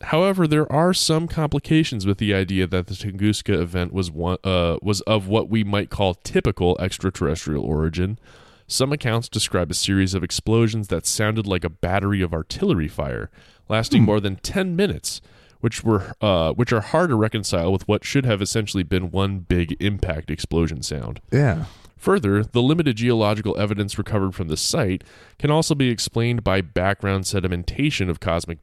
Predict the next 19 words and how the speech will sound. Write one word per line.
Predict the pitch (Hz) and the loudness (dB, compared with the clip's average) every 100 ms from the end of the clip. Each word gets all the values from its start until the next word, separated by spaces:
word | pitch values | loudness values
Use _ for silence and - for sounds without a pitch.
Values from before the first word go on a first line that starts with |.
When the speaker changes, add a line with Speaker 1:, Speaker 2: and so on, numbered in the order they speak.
| - | -2
Speaker 1:
dust, | 120 87 - - | 0 0 -4 -6
as | 101 98 | -4 -2
many | 101 98 | 0 0
small | 92 - 101 101 101 | 0 -2 0 2 2
meteorites | 92 85 80 82 85 85 | 2 0 2 4 2 2
are | 85 80 | -2 -2
disintegrated | - 95 104 95 85 87 85 | -2 -2 -2 0 2 2 0
every | - 92 87 | -2 -2 -4
day | 80 98 123 107 | -4 0 2 2
in | 80 | 0
Earth's | 80 76 - | -2 -4 -2
atmosphere. | 80 - - 64 50 - - - - - - - - | -2 -4 -8 -6 -8 -10 -18 -20 -20 -20 -20 -20 -6
Um, | 98 98 90 85 | 0 2 0 -2
in | 104 | -2
two | 131 | 0
thousand | 127 113 104 98 | 2 2 0 -2
seven, | 170 170 143 143 - - - - - | 0 2 0 -4 -8 -20 -20 -18 -2
uh, | 98 85 73 67 | 0 2 0 -2
Luca | 110 143 - 135 127 110 | 0 0 2 2 2 0